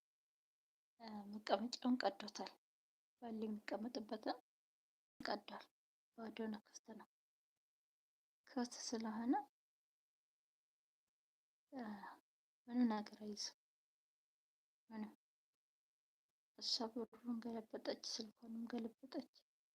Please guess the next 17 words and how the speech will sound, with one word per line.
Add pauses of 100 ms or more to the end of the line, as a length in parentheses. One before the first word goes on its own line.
(1900)
ማስታጠቢያውን
በላዩ
ላይ
አስቀመጠች። (1800)
ይዛ (1800)
ሮጣ
ሄደች። (400)
ሮጣ (100)
ስትሄድ (120)
ብሩም (100)
እዛው
ነው
የቀረው፣
ስልኳም
እዛው
ነው
የቀረው።